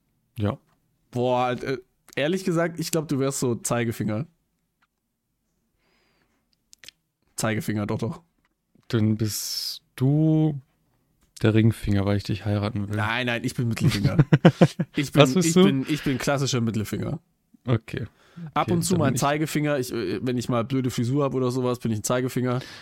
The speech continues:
Speaker 2: Wenn ich ein bisschen doof aussehe. Aber
Speaker 1: Wenn du
Speaker 2: ansonsten
Speaker 1: auf
Speaker 2: bin ich Mittelfinger.
Speaker 1: Wenn du auf die Hand guckst, sozusagen der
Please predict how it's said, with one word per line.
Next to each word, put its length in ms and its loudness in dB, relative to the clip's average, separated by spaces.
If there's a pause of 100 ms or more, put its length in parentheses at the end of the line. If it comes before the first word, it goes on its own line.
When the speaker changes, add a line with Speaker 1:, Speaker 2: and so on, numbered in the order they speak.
(280)
Speaker 2:
Wenn 100 -2
ich 60 0
ein 80 0
bisschen 220 -2
doof 200 0
aussehe. 400 0 (320)
Aber 160 0
Speaker 1:
Wenn 100 6
du 60 8
Speaker 2:
ansonsten 140 2
Speaker 1:
auf 120 -2
Speaker 2:
bin 60 -2
ich 140 -4
Mittelfinger. 540 -4 (480)
Speaker 1:
Wenn 120 2
du 60 4
auf 60 -4
die 120 4
Hand 160 4
guckst, 220 -4
sozusagen 480 4
der 320 4